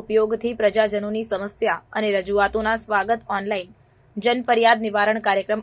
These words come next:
અંતર્ગત નવેમ્બર બે હજાર ચોવીસના રાજ્ય સ્વાગતમાં ઉપસ્થિત રહીને વિવિધ રજૂઆતો સાંભળી હતી. મુખ્યમંત્રીએ સ્વાગતમાં સામાન્ય માનવીઓ, નાગરિકો દ્વારા કરવામાં આવતી રજૂઆતોનું નિરાકરણ નિશ્ચિત સમય મર્યાદામાં લાવી દેવાના સ્પષ્ટ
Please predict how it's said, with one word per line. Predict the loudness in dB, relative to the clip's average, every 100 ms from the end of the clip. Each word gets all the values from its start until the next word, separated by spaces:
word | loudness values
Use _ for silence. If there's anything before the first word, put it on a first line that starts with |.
| -6
અંતર્ગત | -8 -6 -2 -4 -6 _ _ _ -2
નવેમ્બર | 4 6 6 2 0 2
બે | 2
હજાર | 2 2 2
ચોવીસના | -2 -2 -4 -2 -2
રાજ્ય | -2 -4 -4
સ્વાગતમાં | -2 -2 -2 -4 -4 -6
ઉપસ્થિત | -6 -6 -6 -6 -6
રહીને | -6 -8 -10
વિવિધ | -8 -8 -8 -14 _ _
રજૂઆતો | -4 -2 0 0 0 -4
સાંભળી | -6 -10 -12 -14
હતી. | -12 -14 -14 -20 -20 -20 -14
મુખ્યમંત્રીએ | -10 -4 -2 -2 -2 0 0
સ્વાગતમાં | 2 2 2 0 -2 -2
સામાન્ય | 0 -2 -2 -4 -6
માનવીઓ, | -6 -8 -8 -6 -6
નાગરિકો | -6 -8 -8 -4 -4
દ્વારા | -2 -2 -2 -4
કરવામાં | -8 -8 -8
આવતી | -10 -6 -6
રજૂઆતોનું | -4 -6 -4 -4 -6 -8 -10
નિરાકરણ | -8 -8 -6 -6 -6
નિશ્ચિત | -10 -8 -8 -8
સમય | -8 -8
મર્યાદામાં | -10 -10 -12 -10 -8 -8
લાવી | -10 -12 -12
દેવાના | -6 -6 -6 -10 -18 -20 -20 -18
સ્પષ્ટ | -12 0 0 0 -6